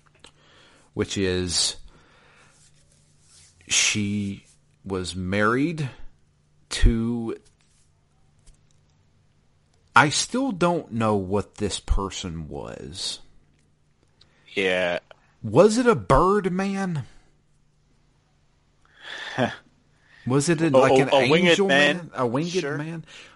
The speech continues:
Speaker 1: Well, the reason
Speaker 2: Yeah.
Speaker 1: why is because they say that he had Sed's arm in his mouth.
Speaker 2: Yeah, and literally says, "Sole survivor of the Winged Clan."
Speaker 1: The Winged Clan. And I'm just thinking,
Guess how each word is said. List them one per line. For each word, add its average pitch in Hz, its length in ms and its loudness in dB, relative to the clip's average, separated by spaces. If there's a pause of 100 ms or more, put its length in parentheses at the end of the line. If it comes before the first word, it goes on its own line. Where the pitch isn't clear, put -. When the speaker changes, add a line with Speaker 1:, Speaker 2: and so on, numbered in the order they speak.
(120)
Speaker 1:
Well, 151 200 -8
the 120 120 -10
reason 127 300 -4
Speaker 2:
Yeah. 120 60 -8
Speaker 1:
why 131 180 -4
is 107 100 -8
because 110 400 -10
they 107 160 -4
say 139 300 -4
that 110 240 -6
he 101 140 -12
had 135 640 -8 (420)
Sed's 139 680 -6 (240)
arm 92 600 -2 (360)
in 113 180 -6
his 92 300 -8
mouth. 90 680 -8 (1300)
Speaker 2:
Yeah, 104 180 -6 (220)
and 131 120 -4
literally 131 520 2
says, 120 420 -2
"Sole 127 320 -6
survivor 113 720 -4
of 117 200 -8
the 110 80 -8
Winged 104 380 -8
Clan." 98 460 -8 (100)
Speaker 1:
The 98 120 -8
Winged 107 440 -8
Clan. 82 500 -10 (600)
And 110 120 -4
I'm 113 120 -2
just 110 160 -8
thinking, 104 400 -6